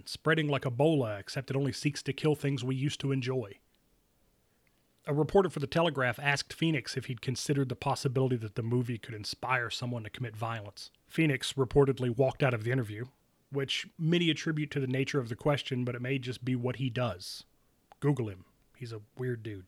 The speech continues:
Back on Gizmodo, in a different article than the original, I found some thoughts on that incident.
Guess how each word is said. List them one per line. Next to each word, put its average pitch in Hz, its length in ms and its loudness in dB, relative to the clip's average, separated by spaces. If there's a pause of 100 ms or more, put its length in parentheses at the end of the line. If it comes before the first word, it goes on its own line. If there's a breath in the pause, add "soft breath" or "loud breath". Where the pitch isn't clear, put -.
(1000)
Back 147 280 2
on 151 120 6
Gizmodo, 139 540 8
in 127 60 2
a 123 80 -2
different 123 400 -2
article 131 320 0
than 120 160 0
the 117 80 0
original, 117 480 -2 (160)
I - 80 -8
found 160 240 2
some 139 100 0
thoughts 127 320 0
on 131 80 2
that 117 140 0
incident. - 320 -10